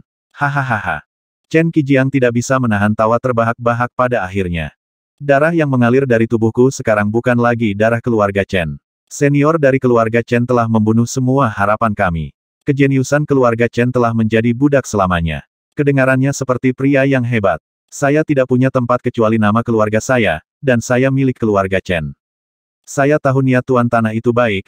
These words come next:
dan saya tidak akan pernah menunjukkan belas kasihan. Pertempuran ini tergantung pada saya." Mata Chen Qijiang seperti pisau, dan suaranya tenang. "Itu benar, maka kamu akan menggantikan Pan Feng, jadilah garda depan yang tepat, dan bunuh orang-orang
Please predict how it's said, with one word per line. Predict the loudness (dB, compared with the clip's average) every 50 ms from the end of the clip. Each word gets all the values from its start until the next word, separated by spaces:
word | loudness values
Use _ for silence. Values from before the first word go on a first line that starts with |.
| _ _ _ _
dan | -2 0 0 0 0
saya | 0 0 0 0 0
tidak | 0 0 0 -2 -2
akan | -2 -2 -2
pernah | -2 -2 -2 0 0 0
menunjukkan | 0 0 2 0 0 0 -2 -2 0 0 0 0 -2
belas | 0 0 0 0 -2 -4
kasihan. | -4 -4 -4 -4 -4 -4 -4 -4 -6 -6 -10 _ _ _ _ _ _ _ _ _ _ _ _
Pertempuran | -4 -2 0 0 0 0 2 2 2 2 0
ini | 0 0 0 0 0 0
tergantung | 0 0 0 0 0 0 0 0 -2 -2
pada | 0 0 0 0 0 0
saya." | 0 0 0 0 -2 -2 -4 -8 -12 _ _ _ _ _ _ _ _ -4
Mata | -2 -2 0 0 -2 0
Chen | 0 0 0 0
Qijiang | 0 -2 0 0 0 2 2 0
seperti | -2 -2 -4 -4 -2 -2 -2 -2
pisau, | -2 -4 -2 -2 -2 -2 -2 -2 -4 -8 _ _ _
dan | -2 0 0 0
suaranya | 0 0 0 0 2 2 2 2 0 0 0
tenang. | 0 -2 -2 -4 -4 -8 -12 -16 _ _ _ _ _ _ _ _
"Itu | _ -6 0 2 2
benar, | 2 4 4 2 2 2 0 -2 -4 -6 _ _ _ _ _
maka | -4 -2 -2 0 0 0
kamu | 0 0 0 0 0 0
akan | 0 0 0 0
menggantikan | 0 0 0 0 0 -2 -2 -2 -2 -2 0
Pan | 0 0 0 0 0
Feng, | -2 -2 -2 -2 -4 -8 -12 _ _ _ -2
jadilah | 0 0 2 2 2 2
garda | 2 0 0 0 0
depan | 0 0 0 0 0 0
yang | 0 0 0 -2
tepat, | -2 -2 0 -2 -2 -2 _ _ _
dan | 0 0 2
bunuh | 2 2 2 2 2
orang-orang | 0 0 0 0 0 -2 -2 0 0 0